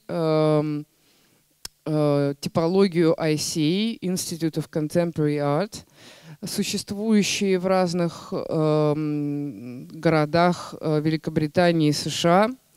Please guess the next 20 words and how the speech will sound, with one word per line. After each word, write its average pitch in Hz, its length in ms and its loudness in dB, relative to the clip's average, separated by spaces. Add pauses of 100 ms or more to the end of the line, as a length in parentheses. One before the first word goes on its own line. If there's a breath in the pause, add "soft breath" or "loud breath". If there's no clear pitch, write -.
(680 loud breath)
Э, 165 220 4
но 185 160 2
был 226 200 4
вынужден 208 520 4
сменить 208 460 2
свое 165 520 6
наименование, 160 1160 2
э, 165 200 2
именно 190 320 0
в - 80 -6
тот 185 180 -2
момент, 190 460 0
когда 165 580 4 (320)
при 196 220 4
перерегистрации 190 1400 2 (380 loud breath)
стремился 196 720 2
получить, 180 960 0
эм, 151 640 4 (140)
поменяв 165 580 4
устав, 220 460 0